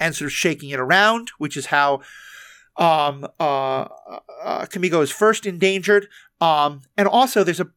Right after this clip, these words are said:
beautiful scene in the mo-, in the original movie of these reporters standing on the top of a building, telling the story to the listeners on the radio of what's happening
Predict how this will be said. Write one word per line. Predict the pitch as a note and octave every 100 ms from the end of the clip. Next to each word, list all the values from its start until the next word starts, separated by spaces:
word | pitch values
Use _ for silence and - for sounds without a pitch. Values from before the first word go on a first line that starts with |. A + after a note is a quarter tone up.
| _
beautiful | C4 D4+ D4+ -
scene | A#3+ - A#3 G3 D#3
in | - E3+
the | D#3
mo-, | D3 -
in | F#3
the | E3
original | D#3 E3+ E3 E3+
movie | C4+ B3 E3 C#3 C3+ - _ _ _
of | F3+ D#3+
these | F3
reporters | D#3+ - - C4+ C#4 F3 D3 C3+
standing | - F3+ F#3 G3 F#3
on | E3+
the | D#3+
top | - E3 D#3+
of | D3+
a | C#3
building, | E3+ G3 E3 C#3+ B2 B2 - - _ _ _ _ -
telling | - - A#3+ C4 A#3
the |
story | - - G#3 G3+ F#3 D3
to | F#3
the | D#3
listeners | D3 G#3+ - D#3+ C#3 C3+ -
on | D#3+ D#3
the | D3
radio | D#3 A3 F#3+ C#3+
of | C3
what's | D3+
happening | - C4 B3+ E3 C#3+